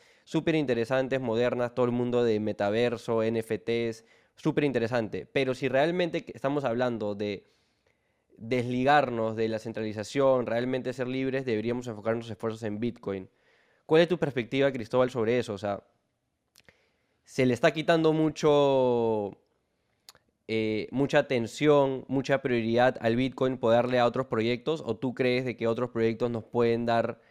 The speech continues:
em, este escenario utópico de, de, del que mencionamos?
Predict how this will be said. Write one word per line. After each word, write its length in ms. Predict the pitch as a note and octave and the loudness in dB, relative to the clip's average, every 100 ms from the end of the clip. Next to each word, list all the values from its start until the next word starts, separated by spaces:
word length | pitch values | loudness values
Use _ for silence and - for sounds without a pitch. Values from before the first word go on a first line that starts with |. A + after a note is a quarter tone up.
| _ _ _ _ G#2 | _ _ _ _ -6
em, 840 | G#2+ G#2+ G#2+ G#2 G#2 G#2 G2+ G2 - _ _ _ _ _ _ _ - | -2 0 0 0 -2 -4 -8 -12 -16 _ _ _ _ _ _ _ -12
este 180 | B2+ B2 | -8 -6
escenario 480 | B2 B2 B2 C3 | 0 0 2 2
utópico 680 | B2+ A#2 C3+ B2+ A#2+ B2+ B2 | 2 4 2 2 -2 2 4
de, 220 | A#2 G#2+ | 4 0
de, 520 | - G#2+ G#2 G#2 G2+ C2+ | 0 -2 0 0 -4 -4
del 240 | G#2 G2+ | -4 -4
que 240 | - G#2 G2+ | -4 -4 -2
mencionamos? 840 | G#2 G2+ G#2 G#2+ G2+ F#2+ - _ | -4 -4 -4 -2 -4 -8 -14 _